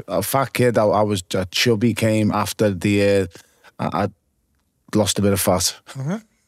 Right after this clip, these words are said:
Speaker 1: I loved football so much. I was a mad Everton fan. I dreamed of being a footballer, uh, at twelve years old, but I just wanted to be any Everton player. I just wanted to be like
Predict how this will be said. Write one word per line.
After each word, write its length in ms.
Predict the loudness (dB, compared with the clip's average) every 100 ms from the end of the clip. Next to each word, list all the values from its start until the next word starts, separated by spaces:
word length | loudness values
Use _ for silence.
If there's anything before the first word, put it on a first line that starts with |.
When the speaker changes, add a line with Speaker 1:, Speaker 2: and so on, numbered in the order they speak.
| _ _
Speaker 1:
I 240 | -6 -2 0
loved 440 | 2 2 0 -2
football 420 | -2 -2 0 0
so 260 | 2 2 2
much. 320 | 2 0 -6
I 460 | _ -20 -20 _ _
was 100 | -6
a 60 | 0
mad 280 | 2 2 2
Everton 360 | 2 2 0
fan. 300 | 0 0 0 0
I 80 |
dreamed 500 | -2 -2 0 2 4
of 60 | 4
being 180 | 2 2
a 60 |
footballer, 640 | 0 -2 0 2 4 2 0 -8 -20 -20 _ _ -6
uh, 440 | 0 2 2 0 -2 -6
at 140 | -4
twelve 360 | -2 2 2 4
years 240 | 2 2
old, 420 | 2 4 2 -2 -10 -6
but 80 | -2
I 120 | -2
just 180 | -2 0
wanted 200 | 0 0
to 60 |
be 240 | -2 -2 -4 _ -4
any 240 | 0 2
Everton 280 | 0 0 -2
player. 340 | -2 -2 -4 -4
I 80 | -4
just 220 | -4 0
wanted 260 | -2 -2
to 100 | -4
be 180 | -2 0
like 360 | 2 0 -2